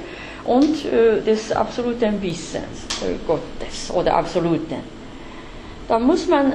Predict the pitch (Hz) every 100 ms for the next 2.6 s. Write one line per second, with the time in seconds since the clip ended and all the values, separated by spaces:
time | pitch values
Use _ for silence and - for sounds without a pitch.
0 | - 220 247 - - - 220 233 247 240
1 | - 202 185 180 190 185 - 247 226 220
2 | - 135 - - 165